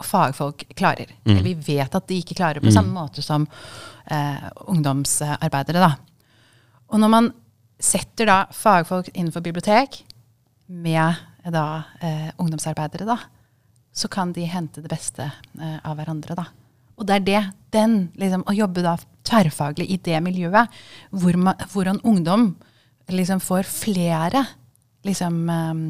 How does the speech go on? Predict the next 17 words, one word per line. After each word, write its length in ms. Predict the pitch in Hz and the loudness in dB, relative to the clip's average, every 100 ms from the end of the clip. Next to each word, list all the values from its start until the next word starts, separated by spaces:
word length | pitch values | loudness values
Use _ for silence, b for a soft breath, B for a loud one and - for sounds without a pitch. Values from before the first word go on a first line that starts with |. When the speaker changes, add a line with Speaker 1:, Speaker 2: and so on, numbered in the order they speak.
| 156 151 - | -6 -8 -2
Speaker 2:
Muligheter. 500 | 123 107 85 80 120 | 6 6 6 0 0
Speaker 1:
Ja, 220 | 226 247 | 6 8
muligheter, 480 | 262 262 214 170 170 | 10 8 6 2 4
men 120 | 240 | 2
påfyll. 680 | 240 - 247 143 - - 214 143 - | 4 4 4 2 0 0 2 0 -4
Speaker 2:
Mm. 220 | - 95 92 | 2 6 6
Speaker 1:
Påfyll. 460 | 233 151 - 180 165 B B - | 6 2 -2 -4 -4 B B -8
At 140 | 196 175 | -8 -4
de 100 | 208 | -4
har 140 | 190 | -2
et 100 | 190 | -4
sted 240 | - 170 170 | -2 0 2
å 60 | |
henge, 260 | 185 160 208 | 2 2 2
som 160 | 254 185 | 0 -2
er 40 | |
kjempeviktig, 920 | 165 - 202 151 - 139 - - 277 | -2 0 2 0 -2 -4 -4 -2 0